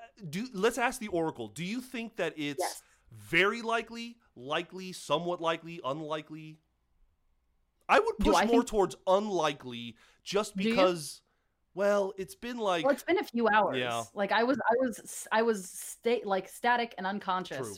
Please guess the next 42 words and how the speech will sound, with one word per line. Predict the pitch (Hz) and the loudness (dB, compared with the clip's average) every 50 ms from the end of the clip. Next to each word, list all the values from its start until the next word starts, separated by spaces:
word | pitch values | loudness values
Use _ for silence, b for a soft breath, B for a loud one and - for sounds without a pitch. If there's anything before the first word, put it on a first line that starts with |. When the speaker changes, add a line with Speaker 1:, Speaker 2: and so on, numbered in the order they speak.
| - - | -12 -12
Speaker 2:
for | 170 156 147 143 - | -10 -10 -10 -10 -12
Speaker 1:
true. | - - 127 107 98 190 | -10 -10 -8 -8 -6 -4
Speaker 2:
multiple | 185 190 180 180 175 165 160 151 | -4 -4 -4 -6 -6 -8 -4 -2
hours. | 135 131 120 104 - | -2 -2 -2 0 -2
Speaker 1:
All | 160 | -2
right, | 151 147 143 | -2 -2 -4
let's | 165 180 208 | -4 -2 0
Speaker 2:
Or | 214 | 0
Speaker 1:
say | 220 | 2
Speaker 2:
maybe | 220 226 226 208 202 | 2 2 2 2 2
not | 185 180 - - | 2 0 0 0
Speaker 1:
fifty | 170 143 | -2 -6
fifty. | 135 - - | -4 -4 -6
Speaker 2:
multiple | 147 143 | -6 -6
hours. | - - _ _ - - _ _ _ _ _ _ _ - | -8 -10 _ _ -20 -20 _ _ _ _ _ _ _ -4
Yeah, | 185 180 127 - - - | -2 0 0 -2 -4 -6
let's | 190 185 - | -6 -6 -4
say | 190 | -6
fifty | 175 160 - - 135 | -6 -8 -8 -8 -8
fifty. | 139 135 - 139 | -6 -4 -4 -6
Speaker 1:
Okay, | 107 90 87 110 | -6 -6 -10 -8
roll | 120 139 143 156 165 170 190 180 | -4 -2 0 0 0 -2 -4 -4
a | 175 160 156 160 160 156 156 156 | -4 -4 -4 -4 -6 -8 -12 -16
D | 143 135 147 175 190 | -18 -16 -14 -12 -8
hundred. | 185 196 180 175 175 214 208 | -6 -6 -6 -6 -6 -10 -12
If | 151 131 135 | -12 -12 -12
you | 139 131 | -12 -8
roll | 127 139 139 135 | -6 -4 -4 -4
higher | 135 - 151 151 160 180 190 | -4 -2 -2 -2 0 -2 -4
than | 196 196 | -6 -8
fifty-one, | - - 196 196 196 185 147 151 147 147 | -10 -10 -10 -10 -10 -10 -8 -8 -8 -8
the | 139 131 127 131 | -8 -10 -10 -10
answer | 135 135 - 131 127 | -10 -10 -10 -12 -10
is | 113 101 104 104 | -12 -12 -14 -10
yes. | 110 110 107 90 - - - - - _ _ _ _ _ _ _ _ _ _ _ _ - | -6 -6 -6 -6 -8 -14 -18 -20 -20 _ _ _ _ _ _ _ _ _ _ _ _ -8
Speaker 2:
Okay. | 156 113 147 - _ _ _ _ _ _ _ _ _ _ _ _ _ _ _ - 180 | -8 -8 -8 -10 _ _ _ _ _ _ _ _ _ _ _ _ _ _ _ -14 -12
I | |
just | 180 190 180 160 | -12 -10 -10 -10
like | 143 - - | -12 -12 -12
the | - | -14
idea | 135 143 - 156 156 135 | -14 -12 -12 -12 -14 -14
of, | 156 | -14